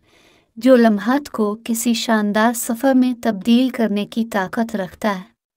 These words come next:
ये कहानी किताबों के जादू और उनके पेश करदा तसव्वुर की दुनिया का बेपनाह जश्न मनाती है।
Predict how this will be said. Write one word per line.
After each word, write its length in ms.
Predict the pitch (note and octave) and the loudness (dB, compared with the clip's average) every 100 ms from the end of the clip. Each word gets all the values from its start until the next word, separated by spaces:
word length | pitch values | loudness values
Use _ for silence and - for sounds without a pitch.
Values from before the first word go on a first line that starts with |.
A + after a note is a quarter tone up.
| A#3+ | 2
ये 140 | B3+ | 4
कहानी 540 | C4 A#3 G#3+ A3+ A3+ A3+ | 4 2 2 4 4 2
किताबों 580 | A3+ A3+ G3+ G3 A#3 | 0 -2 -2 0 0
के 160 | A3+ A3 | 0 -2
जादू 520 | A3+ G#3 G#3 A#3 B3 | -2 -4 -2 -2 -2
और 220 | A3+ A3+ | -2 0
उनके 260 | A3+ A3 A3 | 0 0 -4
पेश 440 | A3+ A#3+ A#3+ A#3 - | -4 0 0 -2 -6
करदा 440 | B3 A3+ A#3 B3+ | -4 -2 0 -2
तसव्वुर 600 | A#3+ A3+ - G3 G#3+ A#3+ | -2 -6 -4 -2 -2 -2
की 180 | A#3 B3 | -2 -4
दुनिया 440 | A3+ G3+ A3 B3 | -2 0 2 2
का 180 | A#3 A#3 | 0 -4
बेपनाह 580 | F#3 G3+ - G#3+ G3+ G3+ | -4 -8 -6 -6 -4 -8
जश्न 440 | F#3 A3+ A3+ B3+ | -4 -2 0 2
मनाती 560 | A3+ F#3+ F#3 E3+ G3 | 2 0 -6 -10 -10
है। 100 | F#3 | -12